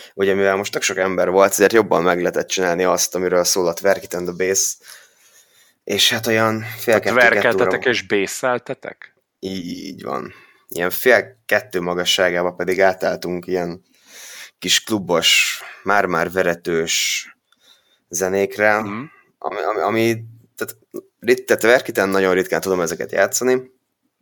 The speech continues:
Speaker 1: de most viszont mindenki élte, és végre én is kiélhettem a fő csapás irányomat.
Speaker 2: Na.
Speaker 1: Úgyhogy ez tök jó volt, ugye, végén ilyen száznyolcvanig felpörögni.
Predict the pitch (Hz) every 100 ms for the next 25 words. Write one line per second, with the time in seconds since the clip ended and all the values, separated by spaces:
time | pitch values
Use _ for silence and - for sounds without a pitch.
0 | _ _ - - 92 95 117 - 123 117
1 | 117 87 87 87 87 87 87 87 92 -
2 | - _ _ - - - - _ 92 95
3 | 85 - 85 95 - - - 104 92 90
4 | 87 - 92 90 90 87 90 _ _ _
5 | _ - - 98 87 87 90 - 101 -
6 | 87 - 92 92 90 90 92 92 - _
7 | _ _ - 104 92 78 - _ _ -
8 | - 95 - 95 - 90 92 92 95 95
9 | - _ - - - - - - _ 98
10 | 95 90 92 95 95 - 92 92 92 92
11 | 98 95 - 92 92 98 95 98 101